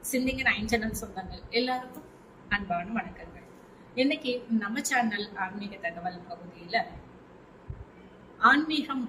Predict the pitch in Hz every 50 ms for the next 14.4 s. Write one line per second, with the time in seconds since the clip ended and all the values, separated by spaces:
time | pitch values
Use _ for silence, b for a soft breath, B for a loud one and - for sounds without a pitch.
0 | - - 196 175 170 214 214 233 214 208 185 180 185 240 285 - - - - -
1 | - 220 214 214 240 269 294 294 277 226 208 185 208 - - - - - - -
2 | - - 254 269 277 294 294 - - 226 208 214 240 269 277 - - 240 226 -
3 | - - 285 - - - - - - - - - - - - - 226 220 220 233
4 | 226 233 226 - - - - - - - - - - - - - - - - -
5 | - - - 302 320 330 330 262 220 220 226 233 226 - 233 233 240 226 - -
6 | - 202 190 180 202 214 247 254 - - 180 175 196 - - - 196 214 - 202
7 | 196 185 190 202 208 214 220 214 208 202 185 - - 277 294 - - 226 208 220
8 | 226 226 226 - 214 196 180 - - - - - - - - - - - - 185
9 | - - 233 226 247 - - - - - - - - - - - - - - -
10 | - - - - - - - - - - - - - - 302 302 285 285 254 208
11 | 208 190 233 262 233 - - - - - - - - - - - - - - 247
12 | 233 254 285 285 - - - 233 262 254 220 196 185 202 226 226 - - 226 226
13 | - 285 285 277 - - 208 190 - 185 180 - - 185 175 - - - 180 175
14 | - - 226 226 185 175 180 -